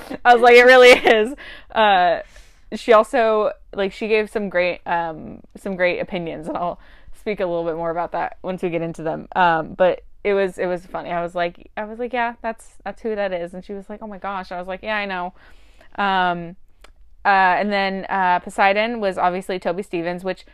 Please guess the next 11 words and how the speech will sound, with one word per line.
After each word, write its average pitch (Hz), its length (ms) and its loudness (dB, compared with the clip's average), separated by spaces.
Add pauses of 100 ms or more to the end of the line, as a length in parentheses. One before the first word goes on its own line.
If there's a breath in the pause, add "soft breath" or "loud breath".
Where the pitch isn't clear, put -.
(220 soft breath)
Jillian 262 420 2
didn't 202 160 -4
know 190 180 -2
this, 170 240 -6
that - 140 -4
Toby 233 220 -2
Stevens' 185 460 -6
mother 202 420 4
is, 180 440 0
uh, 160 640 2
um, 156 460 -6